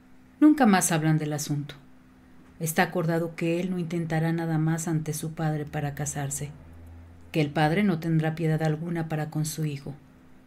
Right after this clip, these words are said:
No la siente por nadie. De todos los emigrados chinos que tienen el comercio del puesto en sus manos,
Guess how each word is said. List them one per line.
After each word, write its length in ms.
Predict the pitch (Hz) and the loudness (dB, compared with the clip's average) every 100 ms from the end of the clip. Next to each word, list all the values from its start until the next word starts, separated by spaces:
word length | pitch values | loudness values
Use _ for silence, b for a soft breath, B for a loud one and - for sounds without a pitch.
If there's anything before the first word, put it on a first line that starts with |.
| - - - | -20 -20 -2
No 100 | 226 | 2
la 120 | 233 | 2
siente 360 | 220 190 175 165 | 2 -2 -2 -4
por 200 | 156 139 | -4 -2
nadie. 360 | 139 139 143 - - - - b b b - | -2 -2 -6 -16 -20 -20 -20 b b b -2
De 120 | 160 | 0
todos 300 | 160 170 180 | 2 0 2
los 200 | 165 160 | 0 2
emigrados 560 | 160 156 165 165 160 - | 4 4 2 -2 -4 -2
chinos 320 | 202 156 156 | 0 0 -2
que 100 | 151 | -4
tienen 300 | 175 170 170 | -2 -2 0
el 160 | 160 | 0
comercio 500 | 160 165 185 180 160 | 0 0 0 0 -2
del 160 | 151 151 | 0 -2
puesto 400 | 156 175 165 - | -2 -4 -4 -2
en 100 | 160 | -2
sus 200 | 170 180 | -2 0
manos, 420 | 190 170 170 - | 0 0 -6 -10